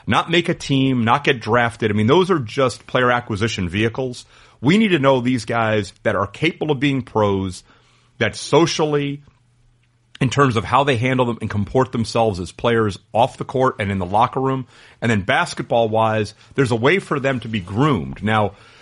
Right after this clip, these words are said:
you know, I, I think it's interesting. I think you see guys that go to college that get better. And then I think, you know, when we look at some of the rookies this year,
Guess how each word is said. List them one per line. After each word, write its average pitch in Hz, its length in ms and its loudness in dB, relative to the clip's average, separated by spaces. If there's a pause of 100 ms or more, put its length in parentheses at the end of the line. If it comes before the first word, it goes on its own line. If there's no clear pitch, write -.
(140)
you 139 100 4
know, 131 200 4
I, 147 320 0
I 151 60 0
think 147 160 0
it's 110 100 -2
interesting. 139 300 2
I 110 80 2
think 127 140 2
you 127 80 0
see 135 200 0
guys 135 320 0
that 131 60 -4
go 123 140 -2
to 120 40 -2
college 120 540 -2
that 117 180 0
get 110 160 -2
better. 131 320 2 (500)
And 139 140 2
then 160 60 0
I 170 100 2
think, 170 220 -4
you 165 40 -2
know, 156 60 0
when 143 140 -2
we 139 80 2
look 143 180 0
at 160 80 -4
some 151 140 -2
of 139 40 0
the 131 60 2
rookies 139 340 0
this 151 220 -2
year, 92 300 2